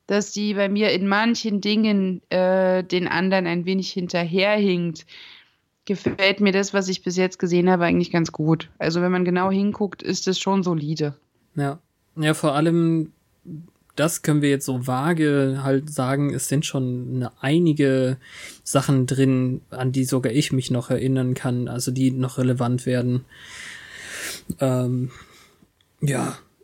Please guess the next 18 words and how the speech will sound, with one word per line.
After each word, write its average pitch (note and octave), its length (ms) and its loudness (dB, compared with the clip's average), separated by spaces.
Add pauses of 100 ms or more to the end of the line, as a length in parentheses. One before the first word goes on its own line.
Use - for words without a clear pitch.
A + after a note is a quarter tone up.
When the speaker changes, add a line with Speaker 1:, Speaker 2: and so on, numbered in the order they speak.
(500)
Speaker 2:
In-, G3 240 0
ich G#3 120 0
finde G#3+ 180 2
es - 100 0
ja - 100 2
auch E3 140 2 (180)
spannend. A#2+ 460 0
Also C#3 540 0
ich D3 180 -6
hab D3 140 0
das, - 260 -4
den C#3 260 0
Großteil D3 680 2
davon C#3+ 340 2
vergessen, C#3+ 520 0
aber C3+ 160 0
jetzt D3+ 300 0
langsam F3 640 2